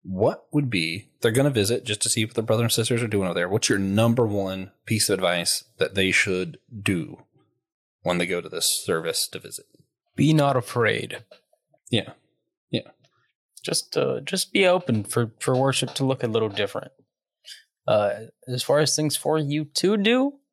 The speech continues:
Speaker 2: try praying out loud when it's time to pray.
Speaker 1: Mm, yeah. Yeah.
Speaker 2: Might like it.
Speaker 1: Also, I'm gonna echo Doctor Beck again. Participate.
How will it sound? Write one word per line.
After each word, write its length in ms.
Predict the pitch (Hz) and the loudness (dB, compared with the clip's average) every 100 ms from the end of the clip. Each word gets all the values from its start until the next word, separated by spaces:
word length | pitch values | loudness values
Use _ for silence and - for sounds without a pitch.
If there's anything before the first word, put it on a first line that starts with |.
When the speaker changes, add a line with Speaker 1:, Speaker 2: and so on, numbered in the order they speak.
| _ - - _ | _ -10 -10 _
Speaker 2:
try 160 | - 170 | 2 2
praying 300 | 175 196 190 | 2 2 4
out 160 | 185 175 | 4 2
loud 280 | 175 139 101 | 4 2 0
when 100 | 101 | -6
it's 100 | 104 | -4
time 200 | - 113 110 | -2 -2 -4
to 40 | |
pray. 280 | - 117 98 _ _ _ - | -2 -2 -2 _ _ _ -2
Speaker 1:
Mm, 200 | 117 95 _ _ - | -2 -2 _ _ -2
yeah. 260 | 110 95 - _ _ _ _ | -2 -2 -6 _ _ _ _
Yeah. 200 | 107 104 - - - - | -8 -8 -8 -20 -18 -6
Speaker 2:
Might 120 | 135 | -4
like 240 | 143 117 107 | -2 -4 -6
it. 100 | - | -6
Speaker 1:
Also, 320 | - 175 190 - _ _ _ _ _ _ - | 0 2 2 -2 _ _ _ _ _ _ 0
I'm 80 | |
gonna 140 | 120 127 | 2 4
echo 240 | 120 127 | 0 2
Doctor 260 | 117 135 135 | 2 2 2
Beck 220 | 127 147 | 0 0
again. 320 | 120 147 120 - _ _ _ _ - | 2 2 0 -6 _ _ _ _ 0
Participate. 640 | 139 - 151 107 85 80 | 0 2 0 -2 -4 -6